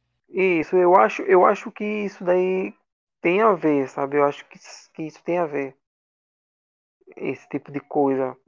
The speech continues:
Eu acho que é por isso que existem esses grupos mais, como é que eu posso dizer, identitários, assim. Eu, é, é, eu acho que eles se conectam por conta disso.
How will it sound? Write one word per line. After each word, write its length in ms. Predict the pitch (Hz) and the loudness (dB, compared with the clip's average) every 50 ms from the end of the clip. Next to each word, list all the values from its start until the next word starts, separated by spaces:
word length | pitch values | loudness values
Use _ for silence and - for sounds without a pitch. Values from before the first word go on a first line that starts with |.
| - | -12
Eu 120 | - 185 185 | -8 -4 -2
acho 160 | 226 214 - | -2 -2 -2
que 60 | - | -4
é 40 | 254 | -4
por 180 | - 254 233 | -2 0 0
isso 120 | 226 208 - | 0 -2 -4
que 100 | - 247 | -4 -4
existem 440 | 220 208 214 214 196 - 240 220 208 | -2 -2 -2 -4 -2 -2 -2 0 0
esses 260 | 196 196 - 208 190 | 0 -2 -4 -6 -4
grupos 480 | 190 175 180 190 196 196 208 190 180 | 0 2 4 4 4 4 2 0 2
mais, 460 | 160 170 175 170 170 170 165 151 - - _ _ _ _ _ _ _ _ _ _ | 4 6 6 6 6 4 0 -2 -6 -14 _ _ _ _ _ _ _ _ _ _
como 160 | - 160 156 160 | -4 -2 -2 -2
é 40 | |
que 80 | 151 - | -2 -2
eu 40 | 165 | -2
posso 280 | - - 170 151 - _ 170 | 0 0 0 0 -2 _ -18
dizer, 1040 | 156 147 147 156 156 156 151 151 151 147 147 143 139 139 135 135 131 131 123 123 _ _ _ _ _ _ _ _ _ _ _ - | -14 -6 -2 0 2 2 2 2 2 2 2 0 0 0 -2 -4 -6 -6 -8 -12 _ _ _ _ _ _ _ _ _ _ _ -8
identitários, 1120 | 165 156 143 170 170 175 170 - 190 160 - _ - 165 151 143 147 147 143 143 139 131 | -6 4 6 6 6 6 4 -2 -6 -8 -8 _ 6 8 10 10 10 8 6 4 2 0
assim. 460 | 135 131 - - 147 139 131 127 127 _ _ _ _ _ _ _ _ _ _ _ _ _ _ _ _ _ - - | 0 -4 -6 -8 -8 -8 -8 -10 -14 _ _ _ _ _ _ _ _ _ _ _ _ _ _ _ _ _ -10 -6
Eu, 380 | - 143 139 139 139 156 - - - - | -2 -2 -2 -2 -2 -4 -6 -6 -2 0
é, 240 | 151 143 143 151 151 | 0 2 2 0 2
é, 800 | 139 139 135 135 131 131 127 127 131 127 123 131 147 - - | 2 4 4 4 2 0 0 -2 -4 -6 -8 -8 -8 -4 2
eu 40 | - 156 | 2 4
acho 200 | 151 147 - - | 2 2 0 -6
que 540 | - - 180 170 170 165 165 165 170 165 - _ - | -4 0 2 2 4 4 2 0 -2 -4 -6 _ -4
eles 320 | 156 156 156 156 165 160 | -2 -2 0 0 -2 -4
se 160 | - - 190 | -6 -8 -8
conectam 640 | 180 - 175 180 175 160 156 151 - - - 175 160 | -6 -2 0 2 4 4 2 2 0 -2 -4 -4 -4
por 160 | - 175 - | -6 -10 -6
conta 260 | - 190 180 170 202 190 | -2 -2 0 0 0 -2
disso. 380 | 160 156 151 139 - - 156 | 0 -4 -8 -8 -10 -14 -20